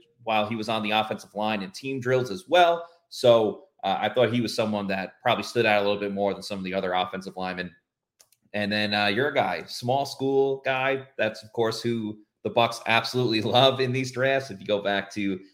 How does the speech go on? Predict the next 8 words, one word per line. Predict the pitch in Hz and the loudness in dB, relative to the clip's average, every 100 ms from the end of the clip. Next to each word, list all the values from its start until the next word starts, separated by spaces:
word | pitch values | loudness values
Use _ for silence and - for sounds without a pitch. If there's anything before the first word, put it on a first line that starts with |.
| _ | _
Ali | 113 117 101 | 2 4 4
Marpet | 104 101 139 135 113 | 2 2 4 4 2
and | 107 | -2
Alex | 113 98 - | -2 -2 -2
Kappa, | 120 123 123 131 127 - _ _ _ - | -2 0 2 0 -2 -8 _ _ _ -8
uh, | 85 87 80 - _ - | -2 -2 -2 -6 _ 4
Cody | 147 160 | 6 6
Mauch, | 120 120 95 | 4 0 0